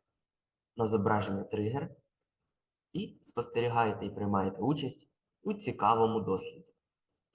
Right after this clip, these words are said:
Висновки. Я розробив невеличкий проект по візуалізації та виконанню лабораторної роботи з фізики. Суть полягає у тому, що перед виконанням роботи,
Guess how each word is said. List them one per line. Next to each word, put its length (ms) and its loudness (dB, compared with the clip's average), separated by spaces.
Висновки. 600 -4
Я 200 4
розробив 460 4
невеличкий 680 0
проект 600 -2
по 100 0
візуалізації 1300 0
та 80 -2
виконанню 540 2
лабораторної 640 0
роботи 380 -2
з 100 -8
фізики. 460 -10
Суть 300 0
полягає 460 4
у 40 -6
тому, 500 0
що 260 -10
перед 280 0
виконанням 560 0
роботи, 500 0